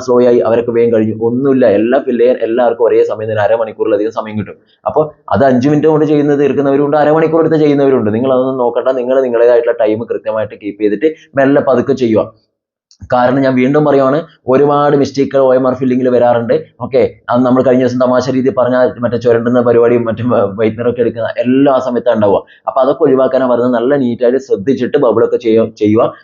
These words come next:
അതൊക്കെ എങ്ങനെ ചെയ്യേണ്ടതെന്നൊക്കെ ഞാൻ സാമ്പിൾ നിങ്ങൾക്ക് കാണിച്ചു തന്നിട്ടുണ്ട്. ഇനി ആരെങ്കിലും കാണാത്തവരുണ്ട്, നിങ്ങൾക്ക് ആ വീഡിയോ പോയിട്ട് നോക്കാം. ഓക്കെ, ഒ എം ആറിന്റെ വീഡിയോ നമ്മൾ ചെയ്തതാണ്.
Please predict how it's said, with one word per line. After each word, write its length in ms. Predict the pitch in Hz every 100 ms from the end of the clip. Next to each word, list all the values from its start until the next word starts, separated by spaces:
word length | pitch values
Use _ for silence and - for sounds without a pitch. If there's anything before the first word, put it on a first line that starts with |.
| -
അതൊക്കെ 200 | 123 127
എങ്ങനെ 160 | 123 139
ചെയ്യേണ്ടതെന്നൊക്കെ 560 | 135 120 123 131 123 139
ഞാൻ 100 | 127 123
സാമ്പിൾ 240 | 123 110
നിങ്ങൾക്ക് 260 | 117 110 110
കാണിച്ചു 200 | 104 101
തന്നിട്ടുണ്ട്. 300 | 110 107 110
ഇനി 120 | 117 107
ആരെങ്കിലും 260 | 104 120 123
കാണാത്തവരുണ്ട്, 440 | 113 110 110 107 113
നിങ്ങൾക്ക് 240 | 104 107
ആ 20 | 104
വീഡിയോ 160 | 101 104
പോയിട്ട് 180 | 98 127
നോക്കാം. 200 | 113 - -
ഓക്കെ, 120 | - 90
ഒ 20 | 104
എം 60 | 104
ആറിന്റെ 200 | 101 101
വീഡിയോ 140 | 101 101
നമ്മൾ 160 | 101 98
ചെയ്തതാണ്. 300 | 90 87 80